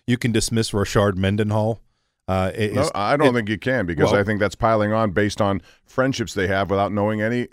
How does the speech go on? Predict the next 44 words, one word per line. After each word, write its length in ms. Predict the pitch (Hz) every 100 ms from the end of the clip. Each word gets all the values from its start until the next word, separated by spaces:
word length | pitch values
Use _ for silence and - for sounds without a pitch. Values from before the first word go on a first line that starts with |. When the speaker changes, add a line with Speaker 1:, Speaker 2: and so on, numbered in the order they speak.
| -
Speaker 1:
Sure, 300 | - 214 151
Speaker 2:
truth 140 | 98 147
Speaker 1:
but 80 |
Speaker 2:
of 40 | 180
Speaker 1:
I'm 40 |
Speaker 2:
the 40 | 160
Speaker 1:
saying 140 | 196
Speaker 2:
matter. 120 | 165 190
Speaker 1:
you, 80 | 190
as 140 | 190 151
a 60 |
fan, 300 | - 220 202
you 80 | 196
can 140 | -
dismiss 360 | 139 - 123 117
Speaker 2:
Should 120 | 117
Speaker 1:
those 60 | 101
Speaker 2:
they 60 |
Speaker 1:
and 80 | 127
Speaker 2:
have 80 | 139
Speaker 1:
say, 140 | 139
and 80 | 139
so, 60 | 135
Speaker 2:
apologized 480 | 147 139 131 143 143
to 60 |
Speaker 1:
and 80 | 170
say 160 | 131 202
Speaker 2:
Ben? 140 | 190
Speaker 1:
that, 60 | 151
"Well, 100 | 202
that's, 240 | 185 -
that's 200 | - 185 -
sour, 420 | 175 156 135 123 -
you 100 | 151
know, 140 | 120
sour 320 | 107 156 143
grapes." 380 | 123 107 110 87
That 160 | 139 127
here's 240 | 147 165
two 140 | - 139
guys 340 | 131 120 110
airing 260 | 123 123 117
their 120 | 107
grapes. 460 | 95 104 90 -